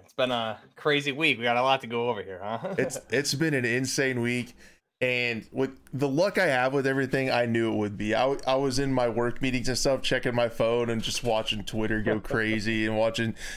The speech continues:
Speaker 2: YouTube go off. And then I'd be watching your videos in the hotel room at night to see what was all going on. And, uh, I just figured, <laughs> I figured it would happen.
Speaker 1: It,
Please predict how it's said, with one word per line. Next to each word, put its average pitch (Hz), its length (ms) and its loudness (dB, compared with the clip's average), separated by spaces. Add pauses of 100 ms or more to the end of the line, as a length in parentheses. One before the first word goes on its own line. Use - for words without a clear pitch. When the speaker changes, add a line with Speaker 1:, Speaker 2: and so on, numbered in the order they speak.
(200)
Speaker 2:
YouTube 117 540 0
go 113 240 2
off. 110 380 2
And 117 60 -2
then 113 120 2
I'd 113 100 0
be 120 140 0
watching 117 400 0
your 110 160 0
videos 113 400 0
in 110 40 0
the 107 120 0
hotel 113 360 2
room 117 220 0
at 113 60 0
night 110 320 0
to 107 80 -2
see 117 160 0
what 113 120 2
was 110 160 0
all 117 140 2
going 113 300 0
on. 110 340 0
And, 98 160 -4 (1500)
uh, 131 380 0
I 123 100 2
just 185 220 0
figured, 117 400 0 (260)
<laughs> - 220 -20
I 147 80 0
figured 110 300 -2
it 104 60 0
would 101 100 -2
happen. 101 420 -2 (100)
Speaker 1:
It, 139 520 2